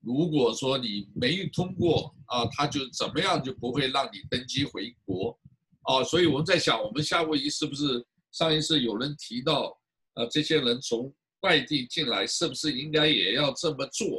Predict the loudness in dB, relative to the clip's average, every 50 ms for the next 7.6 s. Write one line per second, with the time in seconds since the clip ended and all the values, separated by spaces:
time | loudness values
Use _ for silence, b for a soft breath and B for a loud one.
0 | -6 -6 -4 -2 0 0 0 0 0 -2 0 4 4 4 4 4 0 -2 -4 -4
1 | -2 0 0 0 0 -2 -4 -4 -6 -6 -6 -4 -4 -4 0 2 2 2 2 2
2 | 0 -2 -2 0 0 0 2 0 0 0 0 -2 -2 -2 -4 -4 -2 -2 -2 -2
3 | -2 -6 -10 _ _ _ _ _ _ _ -6 -4 -2 0 0 0 0 0 -2 -2
4 | -2 -2 0 2 2 2 2 0 0 0 2 0 0 -2 -4 -4 -4 -6 -6 -4
5 | -4 -4 -4 -6 -6 -6 -4 -2 -2 -2 -2 -2 -2 -2 0 0 0 0 0 -2
6 | -2 -2 -2 -2 -2 0 -2 -2 -2 -4 -6 -6 -6 -4 -2 0 0 0 0 -2
7 | -2 -4 -8 -8 -6 -6 -6 -4 -2 -2 -2 -4